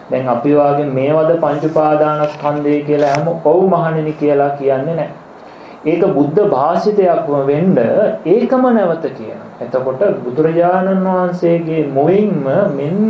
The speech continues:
මේකයි පංච උපාදානස්කන්ධය කියන්නේ කියලා ස්කන්ධ පහ ඔන්න මාතෘකා කරා. එතකොට මේකට බාහිරව කිසි කෙනෙක් පංච උපාදානස්කන්ධයක් පනවනම් ඒක ඒ බුදුරජාණන් වහන්සේගේ පැනවීම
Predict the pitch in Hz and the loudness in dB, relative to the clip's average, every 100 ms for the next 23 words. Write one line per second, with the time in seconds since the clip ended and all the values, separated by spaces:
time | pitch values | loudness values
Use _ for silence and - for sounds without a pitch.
0 | 226 185 180 180 185 190 180 165 170 170 | 2 2 0 2 2 2 2 0 0 0
1 | 170 165 160 160 156 151 - - 147 147 | 2 2 2 2 0 -4 -8 -8 -4 -2
2 | 139 139 135 135 127 127 127 123 120 120 | 0 0 0 -2 -4 -4 -4 -6 -6 -4
3 | 127 180 - - - 143 139 135 120 120 | -2 -2 -4 -8 -8 -4 -4 -4 -4 -2
4 | 123 123 127 151 147 131 127 - 120 - | 0 0 -2 -4 -2 0 -2 -4 -4 -2
5 | 123 - 127 - - - - - - - | -2 -2 -6 -8 -10 -20 -20 -20 -20 -20
6 | - - - 123 127 131 123 165 226 - | -20 -20 -14 -8 -4 -2 0 0 0 -2
7 | - - - - 131 139 147 156 156 151 | -10 -18 -18 -10 -4 -2 0 0 0 -2
8 | 127 123 123 135 147 147 147 156 151 135 | 0 2 2 0 0 2 2 2 -2 -6
9 | 147 139 139 139 - - 120 127 131 127 | -6 -6 -4 -4 -4 -4 -4 -4 -2 0
10 | 127 123 123 123 120 - 120 117 113 107 | 0 2 0 0 -6 -8 -4 -2 0 -2
11 | - - 117 127 120 113 104 113 220 233 | -6 -8 -4 -2 0 -2 -6 -6 -6 -6
12 | - - - - - 139 135 135 139 170 | -8 -16 -18 -18 -4 0 0 0 0 2
13 | 208 - - - - - - - 139 143 | 2 -2 -6 -18 -20 -20 -12 -2 2 2
14 | 143 143 127 139 147 143 143 139 139 139 | 2 0 0 2 2 2 2 0 -2 -4
15 | 135 135 131 127 127 123 127 131 127 120 | -4 -4 -6 -6 -4 -2 -2 -2 -2 -2
16 | 120 117 120 117 | 0 2 2 0